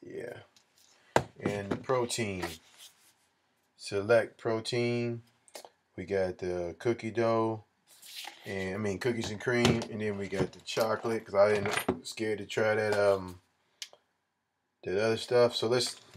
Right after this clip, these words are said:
this hit the, this is a, I call this my test week, 'cause all excited. So I'm on my twenty-four hour shift, and, um,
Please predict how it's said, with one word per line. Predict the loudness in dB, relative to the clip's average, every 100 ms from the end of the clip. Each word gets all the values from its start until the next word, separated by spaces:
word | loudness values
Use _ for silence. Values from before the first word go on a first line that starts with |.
| -8
this | -4 0
hit | 2 2 6
the, | 8 6 2 -8 -20 -4
this | 2 10
is | 10 8
a, | 0 4
I | 8
call | 10 10
this | 8
my | 4 4
test | 8 8 6
week, | 2 0 -2 -16 -10
'cause | 2
all | 6 6
excited. | 6 6 8 8 2 -4 _ -20 -20 -20 _ _ -20 -18 -18 -10
So | 2 8
I'm | 8 8
on | 6
my | 6
twenty-four | 4 2 2 6 10
hour | 10 10
shift, | 4 2 0 0 -8 _ _ -20 -20 _ _ -4
and, | 2 2 6
um, | 10 10 10 6 -4